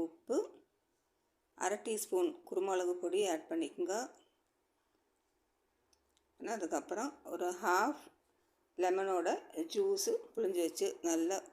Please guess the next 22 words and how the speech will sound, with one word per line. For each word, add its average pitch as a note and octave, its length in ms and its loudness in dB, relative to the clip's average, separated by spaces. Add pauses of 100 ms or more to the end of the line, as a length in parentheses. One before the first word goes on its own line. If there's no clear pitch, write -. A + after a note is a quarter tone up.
கை F3+ 100 0 (140)
கொண்டு F3 180 0
நல்லா E3 400 -2 (100)
மிக்ஸ் - 300 -6
பண்ணி F3+ 260 0 (240)
அதை E3+ 180 -2 (760)
ஒரு F3 100 2 (100)
பத்து F3 260 0
நிமிஷம் F#3 200 0
இல்லாட்டி F3+ 200 -2
ட்வென்டி C4 380 2
மினிட்ஸ் F#3 260 0
ஆகுது G#3+ 160 0
அப்படியே G3+ 200 -4 (120)
மேரினேட்ல E3+ 680 -2
இருக்கட்டும், - 400 -6
மேரினேஷன் E3+ 420 -4
இருக்கட்டும். - 400 -8
அது F#3+ 140 -6 (2500)
இப்போ - 180 2 (140)
வேறு A3 240 -6 (480)
நமக்கு F4 340 -4